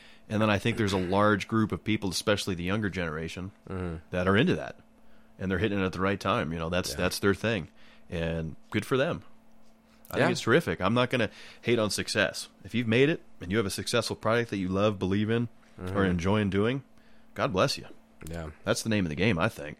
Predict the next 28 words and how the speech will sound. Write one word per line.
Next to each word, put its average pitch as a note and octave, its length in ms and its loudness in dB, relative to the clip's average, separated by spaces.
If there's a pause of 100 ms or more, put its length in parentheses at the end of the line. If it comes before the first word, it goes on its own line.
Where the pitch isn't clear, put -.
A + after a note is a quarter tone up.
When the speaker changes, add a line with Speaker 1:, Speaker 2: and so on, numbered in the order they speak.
(340)
Speaker 1:
I'm G2 100 -2
not, C3+ 200 0
you G#2 100 0
know, F2+ 80 2
we're G#2 140 2
not C3 120 0
trying G2+ 200 0
to F2+ 40 0
do F#2 160 0
something E2+ 300 0
or D#2+ 80 -2
sound F2 380 -2
like E2+ 160 -2
something D2+ 240 -4
we're D#2 40 -6
not. F2 300 -6
We G2+ 100 -6
wanna G2+ 160 -2
be F2 140 -2
us, - 340 -2 (240)
original. F2+ 480 -4 (220)
Speaker 2:
Yeah. E2+ 220 -6 (100)
Speaker 1:
And F2 80 -10
if E2 140 -8
you F#2 40 0
like G2 240 4
it, - 80 0
that's, - 220 -4